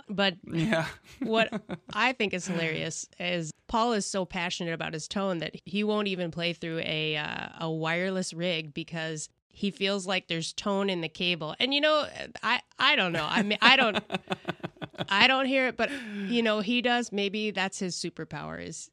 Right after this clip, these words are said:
Speaker 1: he
Speaker 2: Maybe.
Speaker 1: hears those little things and, you know, whatever. It works for him. And you know what? I'll be honest. Whenever we're gigging,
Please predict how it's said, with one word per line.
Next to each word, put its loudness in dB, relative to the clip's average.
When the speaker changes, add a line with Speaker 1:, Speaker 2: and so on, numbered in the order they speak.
Speaker 1:
he -14
Speaker 2:
Maybe. 6
Speaker 1:
hears 4
those 2
little 0
things 0
and, -6
you -4
know, -4
whatever. 0
It 0
works -4
for -4
him. 2
And -2
you 2
know 2
what? 2
I'll 0
be 2
honest. -4
Whenever 2
we're 0
gigging, 0